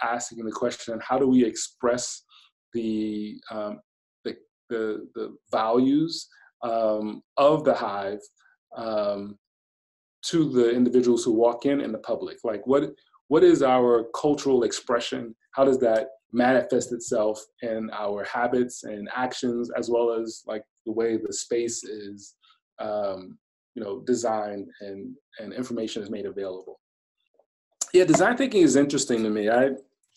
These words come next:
so, um, prior to going to the D school, right, 'cause I went to the D school, that's where, that's how I know Leslie. Um, prior to going to the D school,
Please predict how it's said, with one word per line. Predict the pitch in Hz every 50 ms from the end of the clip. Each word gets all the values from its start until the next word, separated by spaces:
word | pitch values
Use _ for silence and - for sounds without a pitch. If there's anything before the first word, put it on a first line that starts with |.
| _
so, | - - - 143 127 123 120 117 117 117 110 113
um, | 113 117 113 107 104 104 101 104 101 - _ _ _ _ _ _ _ _ _ _ _ _ _ _ _ _ _ _ _ _ _ _ _ _ _ _ - - - _ _ -
prior | - 151 151 170 180 175
to | 156 156 139
going | 131 135 131 131 127
to | 135 117
the | 107 101
D | 107 113 123 127
school, | 123 - - 113 101 95 95 98 98 - - _ _ _ _ _ _ _ _ _ -
right, | 110 113 110
'cause | - - 127
I | 120 113
went | 113 117 117 -
to | 127
the | 110 104
D | 98 117 113
school, | 107 - - 110 104
that's | 104 104 - -
where, | 110 104 101 101 101 - - - _ _
that's | _ _ - -
how | 110 101 104
I | 104 104 104
know | 104 107 101
Leslie. | 101 110 123 127 120 117 110 104 107 104 - - - - - - - _
Um, | 127 123 120 117 113 113 107 107 107 104 104 104 104
prior | - - 165 170 180 180
to | 160 160 139 123 127
going | 127 131 131 123
to | 127
the | 117 117
D | 117 143 165 156
school, | - - 131 113 110 110 -